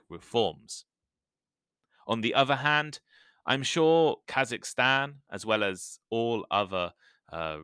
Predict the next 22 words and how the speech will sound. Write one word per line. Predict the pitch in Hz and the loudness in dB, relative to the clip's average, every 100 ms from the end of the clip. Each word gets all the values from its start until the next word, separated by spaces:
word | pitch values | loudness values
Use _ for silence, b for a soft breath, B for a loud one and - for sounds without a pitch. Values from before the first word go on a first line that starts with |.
| - - | -14 0
Central | 110 107 104 101 | 2 2 2 2
Asian | 95 101 92 95 92 90 | 4 2 2 0 0 -6
and, | - 82 80 80 - _ _ _ _ - | -12 -12 -12 -18 -20 _ _ _ _ -14
I | 98 | -8
guess, | 90 - - _ b b | -8 -8 -14 _ b b
former | - 113 95 | 0 2 2
Soviet | - 113 107 92 87 - | 2 4 4 4 0 2
countries, | 131 127 - 78 78 - - _ _ _ _ - | 0 0 -6 -8 -8 -12 -14 _ _ _ _ -4
must | 127 143 - - - | 2 2 0 -12 -4
also | 143 135 139 135 135 | 0 0 2 4 4
be | 113 101 101 - | 4 0 0 0
a | 92 95 | 0 2
little | 107 113 120 | 2 0 -4
nervous | 101 101 92 78 69 - - | 0 4 4 2 -6 -10 -6
over | 95 90 92 | -2 -2 -2
the | 95 | -4
involvement | 92 107 120 117 120 120 - - | 2 6 6 4 -2 -4 -6 -8
of | 92 95 | -8 -6
Russian | 98 92 - 85 82 | -4 -4 -4 -8 -10
forces. | - 113 98 - - - - _ _ _ _ _ _ _ _ _ _ _ _ - | 0 2 2 -2 -10 -12 -16 _ _ _ _ _ _ _ _ _ _ _ _ -4
Why? | 104 117 147 165 _ b b b b b | 4 6 6 2 _ b b b b b
Well, | 139 139 120 | 8 10 8